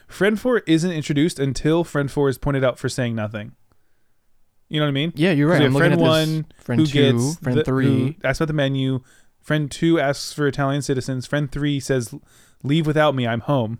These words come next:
Speaker 2: After witnessing the unlimited stick.
Speaker 1: <laughs> It's unlimited stick. This is insane.
Speaker 2: <laughs>
Speaker 1: I think this would change lives.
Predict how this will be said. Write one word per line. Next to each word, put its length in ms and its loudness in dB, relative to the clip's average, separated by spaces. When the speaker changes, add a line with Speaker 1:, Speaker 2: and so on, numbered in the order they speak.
Speaker 2:
After 200 -4
witnessing 480 0
the 120 -2
unlimited 440 -2
stick. 280 -4
Speaker 1:
<laughs> 60 -18
It's 180 -4
unlimited 400 2
stick. 320 -6
This 220 2
is 100 -4
insane. 500 -2
Speaker 2:
<laughs> 320 -16
Speaker 1:
I 120 4
think 160 2
this 120 0
would 120 -2
change 240 2
lives. 360 0